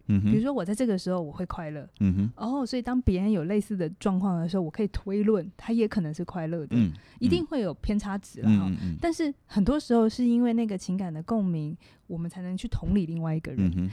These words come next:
Speaker 1: 哼。
Speaker 2: 当你自己跟自己是很疏离的时候，你其实是很困难理解对方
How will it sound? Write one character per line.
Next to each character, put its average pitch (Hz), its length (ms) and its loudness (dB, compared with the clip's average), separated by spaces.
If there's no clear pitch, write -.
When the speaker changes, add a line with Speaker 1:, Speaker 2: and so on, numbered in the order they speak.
Speaker 1:
哼。 85 100 -2
Speaker 2:
当 370 160 2
你 277 100 4
自 269 220 -2
己 220 100 -2
跟 208 160 4
自 285 160 4
己 190 140 0
是 226 140 0
很 208 160 2
疏 233 220 0
离 185 180 0
的 170 140 0
时 175 160 -2
候， 170 260 -2
你 190 140 0
其 226 120 -6
实 285 120 -4
是 311 80 -6
很 160 180 -2
困 277 340 0
难 165 200 0
理 165 160 2
解 165 120 0
对 185 220 -2
方 156 180 -8